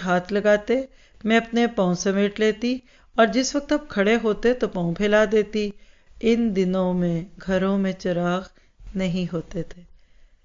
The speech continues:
ये रिवायत बुखारी की है, five one three, Muslim two seven two और फ़ाइव वन टू। एक तो चिराग नहीं होते, दूसरा देखिए घर कितना छोटा था। आज हम तो छोटे घर का सोच के कांप जाते हैं।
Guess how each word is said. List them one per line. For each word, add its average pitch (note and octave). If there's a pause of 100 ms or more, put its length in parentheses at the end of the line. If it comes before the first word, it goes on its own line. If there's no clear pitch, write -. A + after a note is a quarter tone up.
(260)
ये G3
रिवायत G3
बुखारी G3
की A3+
है, A#3
five F#3+
one G3
three, G#3+
Muslim G#3+
two G3
seven F3+
two A3+ (400)
और G3
फ़ाइव F3
वन E3
टू। E3 (460)
एक G#3+
तो G3+
चिराग F#3+
नहीं A3
होते, A3
दूसरा G#3
देखिए G3
घर F3+
कितना A3+
छोटा F#3
था। F3 (680)
आज F#3+
हम F#3+
तो G3+
छोटे F#3
घर F3+
का G3+
सोच F3
के F#3+
कांप F3
जाते G3
हैं। G#3